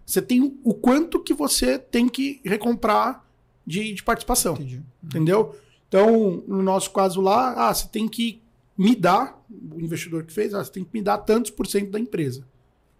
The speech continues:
Speaker 1: Ponto.
Speaker 2: Uhum.
Speaker 1: Né? E o cheque é tanto. Falei, ah, pra eu te dar isso daqui, eu não quero me diluir tudo, eu tenho que recomprar tanto. Ah, então, desse valor aqui, tá, fica acertado que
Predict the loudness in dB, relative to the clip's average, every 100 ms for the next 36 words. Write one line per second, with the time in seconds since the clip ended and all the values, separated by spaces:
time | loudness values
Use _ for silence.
0 | _ _ -6 -6 -4 -6 -4 -10 -10 -10
1 | -10 -8 -8 -8 -6 -4 -6 -6 0 2
2 | 2 -4 -10 -10 _ _ _ _ -2 -2
3 | -2 -12 -16 -8 -8 -4 -2 -2 -4 -4
4 | -6 -4 -4 -2 2 4 4 4 0 0
5 | -2 -4 -4 -6 -8 -8 -6 -8 -8 -10
6 | -10 -10 -10 -10 -10 -8 -6 -6 -6 -12
7 | -12 -12 -12 -6 -2 0 -2 -8 _ _
8 | _ _ _ _ _ 4 6 6 2 2
9 | 6 6 4 -2 -8 -8 -10 -12 -20 -20
10 | _ -6 -4 -4 -8 -18 _ _ -16 -6
11 | -2 -2 0 2 2 0 -6 -6 -6 -8